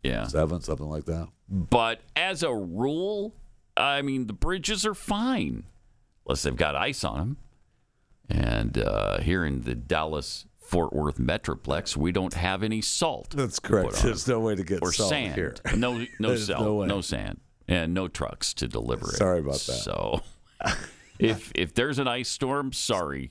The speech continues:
Speaker 2: Texans, you're on your own.
Speaker 1: Stay home.
Speaker 2: Yeah. Uh, <laughs> wow. So there's the infrastructure
Speaker 1: That's the infrastructure
Speaker 2: that we
Speaker 1: chat.
Speaker 2: hear about
Speaker 1: I mean,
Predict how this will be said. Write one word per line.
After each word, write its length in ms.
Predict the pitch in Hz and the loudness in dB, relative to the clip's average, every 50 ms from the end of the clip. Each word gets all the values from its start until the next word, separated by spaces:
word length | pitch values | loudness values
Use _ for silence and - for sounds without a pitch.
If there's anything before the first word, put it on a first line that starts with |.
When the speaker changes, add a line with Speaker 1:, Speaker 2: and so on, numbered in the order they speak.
| - - | -4 -2
Speaker 2:
Texans, 420 | - 78 73 - - 73 69 64 71 | -2 -2 -2 -2 -4 -4 -2 0 0
you're 160 | 78 78 76 | 0 2 2
on 140 | 71 69 67 | 0 0 -2
your 180 | 64 60 50 | -2 -2 -4
own. 140 | 69 65 - | -4 -4 -2
Speaker 1:
Stay 160 | - 87 80 | 0 2 2
home. 220 | 62 67 62 57 - _ _ _ - | 2 0 -4 -6 -10 _ _ _ 0
Speaker 2:
Yeah. 260 | 69 73 64 50 - - - - - - - - - - - - - - _ - | 0 2 0 0 -4 -10 -18 -20 -20 -20 -20 -20 -20 -20 -20 -20 -20 -12 _ 0
Uh, 480 | - 127 135 135 131 131 127 127 120 110 - - - - - | 2 4 4 4 2 2 0 0 -2 -2 -2 -4 -4 -4 0
<laughs> 400 | - 196 180 - - - 180 - - - - - | 2 2 2 0 -2 -4 -4 -4 -4 -4 0 2
wow. 360 | 110 127 123 92 64 - 110 - - - - 104 98 - - - 78 92 95 | 2 4 4 2 0 -2 -4 -4 -6 -8 -4 -4 -4 -4 -6 -4 -2 0 0
So 180 | - - 135 135 | 2 2 2 2
there's 320 | - 170 214 240 233 165 151 | 2 0 0 0 -2 -2 0
the 180 | 160 165 151 - | 0 0 0 0
infrastructure 760 | 180 220 262 285 269 - - 185 151 120 - - - 127 139 | -2 0 0 -2 -4 -6 -4 -4 -2 -2 -2 2 4 4 4
Speaker 1:
That's 160 | 165 151 - | 4 2 0
the 140 | 143 131 113 123 131 | 0 0 0 0 -2
infrastructure 560 | 123 92 95 104 - - - 104 98 123 120 | -2 -2 -2 -2 -2 0 0 0 0 2 0
Speaker 2:
that 60 | - | 0
we 80 | 123 120 | -2 0
Speaker 1:
chat. 100 | 110 104 90 | 0 0 0
Speaker 2:
hear 80 | 87 | 0
about 240 | 110 98 98 110 - | 0 2 2 2 2
Speaker 1:
I 20 | 123 | 2
mean, 80 | 123 | 0